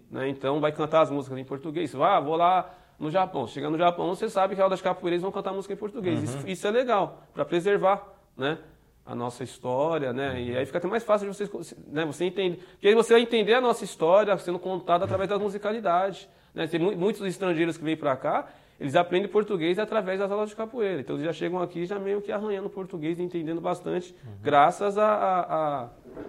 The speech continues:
Speaker 1: a
Speaker 2: E sem,
Speaker 1: capoeira.
Speaker 2: e sem nenhum apoio isso, né? Porque assim, é, hou-, houve essa, essa diáspora de mestres aí pela,
Speaker 1: Sim.
Speaker 2: de contramestre, né?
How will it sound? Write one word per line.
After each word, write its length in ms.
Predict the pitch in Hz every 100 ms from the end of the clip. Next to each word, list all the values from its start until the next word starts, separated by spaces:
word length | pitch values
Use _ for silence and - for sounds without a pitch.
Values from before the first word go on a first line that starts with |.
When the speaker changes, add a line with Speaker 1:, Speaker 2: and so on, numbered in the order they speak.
| - -
Speaker 1:
a 40 |
Speaker 2:
E 20 | 156
sem, 240 | 180 254
Speaker 1:
capoeira. 120 | 247 185
Speaker 2:
e 40 |
sem 140 | 180 214
nenhum 160 | 262
apoio 280 | 466 233 214 127
isso, 160 | -
né? 80 | 135
Porque 160 | 127 131
assim, 400 | 123 120 101 101
é, 340 | 104 101 92 - -
hou-, 180 | 123 165
houve 240 | 151 180
essa, 240 | 151 104 123
essa 260 | 110 - 101
diáspora 500 | 117 127 143 110 95
de 160 | 104
mestres 460 | 95 120 127 104 92
aí 80 | 98
pela, 340 | 101 90 87 _
Speaker 1:
Sim. 200 | - 190
Speaker 2:
de 40 | 214
contramestre, 500 | 117 120 123 - 117
né? 180 | 139